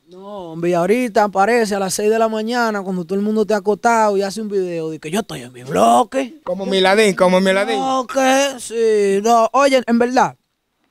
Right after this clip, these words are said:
Speaker 1: a Miladín en el movimiento del norte, ahora mimito, ahora mimito, le tienen más respeto que a Tali.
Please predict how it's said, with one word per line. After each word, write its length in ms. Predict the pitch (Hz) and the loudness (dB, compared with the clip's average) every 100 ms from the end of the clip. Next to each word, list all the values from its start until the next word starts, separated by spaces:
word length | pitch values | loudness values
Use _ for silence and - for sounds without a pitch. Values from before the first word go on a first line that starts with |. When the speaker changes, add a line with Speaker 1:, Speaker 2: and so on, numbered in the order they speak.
| - | -4
Speaker 1:
a 160 | 175 | -2
Miladín 580 | 208 220 214 220 262 240 | -2 -2 -2 -2 -2 0
en 100 | 220 | -2
el 60 | 214 | -2
movimiento 560 | 208 208 208 233 226 | -2 -2 -2 -6 -4
del 200 | 240 233 | -2 -2
norte, 280 | 220 190 175 | -2 -4 -6
ahora 160 | 185 220 | -4 -4
mimito, 520 | 240 220 151 143 123 _ | -4 -6 -8 -14 -20 _
ahora 420 | - 170 208 226 226 | -8 -2 2 2 2
mimito, 520 | 233 208 143 127 - _ _ _ _ _ _ _ _ _ _ _ - | 0 -2 -4 -12 -20 _ _ _ _ _ _ _ _ _ _ _ -4
le 200 | 160 170 | -2 0
tienen 360 | 190 214 208 190 | 0 0 2 0
más 160 | 196 | 0
respeto 440 | 190 170 175 160 151 | 0 -2 -2 -6 -8
que 100 | 135 | -12
a 40 | |
Tali. 320 | 135 135 135 | -16 -18 -20